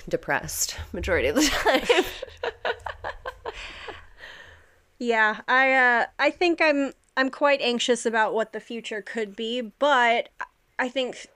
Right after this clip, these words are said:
Speaker 2: a way to combat that, and something we talked about, like, even with the nineties Bitch book, is, like, acknowledging the progress that you've made,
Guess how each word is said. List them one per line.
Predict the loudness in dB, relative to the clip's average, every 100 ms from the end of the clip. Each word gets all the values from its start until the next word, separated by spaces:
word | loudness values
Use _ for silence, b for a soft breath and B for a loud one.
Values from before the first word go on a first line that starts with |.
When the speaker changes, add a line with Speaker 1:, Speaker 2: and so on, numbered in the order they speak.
| _
Speaker 2:
a | -2
way | 2 2
to | 2
combat | 0 -6 0 0 0 2
that, | 2 0
and | -4
something | -10 -8 -4
we | -4
talked | -4 -4 -6
about, | -6 -2 0 -2 -6 _ _ -10
like, | -8 -8
even | -8 -6
with | -6 -6
the |
nineties | -8 -8 -8 -10 -8
Bitch | -8 -8 -8 -10
book, | -4 -4 -4
is, | -8 -6
like, | -8 -10 -8
acknowledging | -8 -4 -2 0 0 -2 -6
the | -8
progress | -6 -4 -4 -4 -8 -6
that | -8
you've | -8 -10
made, | -8 -8 -8 -8